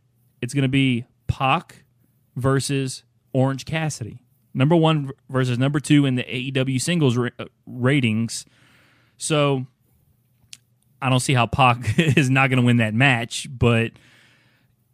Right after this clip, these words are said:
hey, it's, you never know what's gonna happen. So, uh, with this feud, I mean, I'm curious to see where they go. I mean, John and Eddie won the match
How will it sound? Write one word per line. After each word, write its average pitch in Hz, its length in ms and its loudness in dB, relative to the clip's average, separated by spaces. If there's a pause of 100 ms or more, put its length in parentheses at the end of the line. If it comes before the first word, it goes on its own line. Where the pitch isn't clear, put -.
(120)
hey, 160 140 4
it's, 123 200 -2
you 180 140 -2
never 202 240 2
know 190 140 6
what's 156 200 2
gonna 131 240 -2
happen. 117 420 -6
So, 123 320 0 (520)
uh, - 60 -10 (160)
with 165 240 -2
this 202 180 2
feud, 196 580 0 (1200)
I 139 80 -2
mean, 147 440 0 (1160)
I'm 151 220 -2
curious 208 360 -2
to 151 100 -4
see 170 140 -2
where 147 180 2
they 135 140 0
go. 156 160 2
I 151 40 0
mean, 131 160 2
John 151 500 2
and 135 140 -4
Eddie 143 320 2
won 131 360 2
the 120 40 2
match 139 580 0